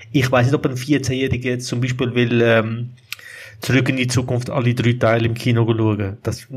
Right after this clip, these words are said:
sehe ich ehrlich gesagt nicht, wenn ich jetzt so die Leute, wenn ich so die Lehrlinge in meinem, meinem Geschäft, wenn ich meine kleinen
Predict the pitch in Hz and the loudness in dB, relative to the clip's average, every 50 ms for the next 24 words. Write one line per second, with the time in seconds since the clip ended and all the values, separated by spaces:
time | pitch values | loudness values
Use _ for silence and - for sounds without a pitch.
0 | 120 123 123 - _ _ _ _ _ _ _ - - - - - - 131 135 135 | -8 -8 -8 -12 _ _ _ _ _ _ _ -20 -10 -6 -4 -2 0 2 2 2
1 | 139 143 131 - - 151 139 135 131 127 131 123 - - 131 123 120 120 131 135 | 2 0 -2 -2 -2 2 2 2 2 0 -4 -4 -2 0 0 2 2 2 0 0
2 | 127 120 117 117 117 120 117 - - - - 120 117 120 - 131 127 127 123 - | 0 0 -2 0 0 0 -2 -2 -8 -4 -2 -2 -2 0 0 0 0 0 -4 -8
3 | - - - 127 117 113 113 110 113 107 110 113 117 120 127 127 131 131 123 123 | -14 -10 -6 -4 -4 -2 -2 -2 -2 -2 0 2 2 4 4 4 2 0 -2 -2
4 | 117 117 120 117 110 113 120 117 113 113 - - 131 135 131 - - - 113 113 | -2 0 -2 -2 0 0 0 -2 -2 -4 -2 0 0 0 0 -4 -8 -6 -4 -4
5 | 113 110 110 107 110 - 120 123 120 117 117 117 120 | -4 -4 -4 -6 -4 -2 -2 -2 0 0 -2 -4 -6